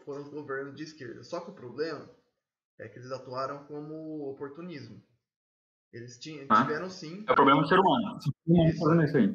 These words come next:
Speaker 2: Pessoas
Speaker 1: É, aí que nem você falou, erro, entrou o erro do, do ser humano, eles entraram como oportuni-, oportunismo. É, teve, teve ong que recebeu dinheiro público, é, tipo, a, a,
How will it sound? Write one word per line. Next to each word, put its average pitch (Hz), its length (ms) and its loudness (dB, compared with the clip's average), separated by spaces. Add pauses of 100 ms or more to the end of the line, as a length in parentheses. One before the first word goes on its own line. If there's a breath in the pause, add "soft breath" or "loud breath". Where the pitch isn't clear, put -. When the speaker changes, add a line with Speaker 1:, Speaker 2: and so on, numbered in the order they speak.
(120)
Speaker 2:
Pessoas 127 320 0
Speaker 1:
É, 120 180 -10
aí 123 140 -10
que 139 60 -20
nem 147 100 -14
você 147 60 -20
falou, 156 280 -8
erro, 120 400 -14
entrou - 320 -14
o 135 40 -8
erro 143 160 -12
do, 151 240 -12
do 143 100 -12
ser 131 160 -16
humano, 139 200 -14
eles 120 120 -14
entraram 120 280 -12
como 135 180 -16
oportuni-, 170 560 -16 (320 soft breath)
oportunismo. 139 840 -12 (400)
É, 98 160 -14
teve, 131 460 -12
teve 143 260 -10
ong 156 400 -10
que - 120 -20
recebeu 117 340 -16
dinheiro 123 300 -16 (100)
público, 151 800 -12
é, 120 160 -12 (280 loud breath)
tipo, 151 240 -8
a, 131 140 -6
a, 156 380 -10